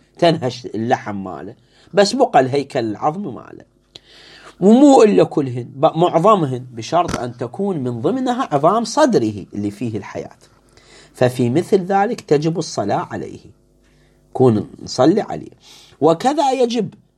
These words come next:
ما يتقدمها من التغسيل والتحنيط إن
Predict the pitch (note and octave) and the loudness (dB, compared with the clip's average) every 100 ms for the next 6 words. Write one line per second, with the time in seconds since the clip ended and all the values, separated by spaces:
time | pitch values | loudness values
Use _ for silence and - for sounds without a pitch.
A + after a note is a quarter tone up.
0 | _ _ _ _ - D#3+ F#3+ E3 G3 F#3+ | _ _ _ _ 0 2 2 0 0 0
1 | F#3 F3 D4 D4+ C#4 F#3+ C#3+ C3 - A2+ | 0 0 0 0 -2 -2 -2 -4 -4 -6
2 | - - D#3 B3+ B3+ B2+ - G#2+ - A2+ | -6 -4 0 2 0 -2 -2 -2 -2 0
3 | G3 C4 B3+ _ _ _ _ _ _ _ | 0 -2 -10 _ _ _ _ _ _ _
4 | _ _ _ _ - - - _ _ _ | _ _ _ _ -18 -18 -20 _ _ _
5 | _ _ _ _ _ _ _ _ _ - | _ _ _ _ _ _ _ _ _ -20
6 | _ _ _ _ _ _ _ _ _ D4+ | _ _ _ _ _ _ _ _ _ 6
7 | D4 D3 | 6 4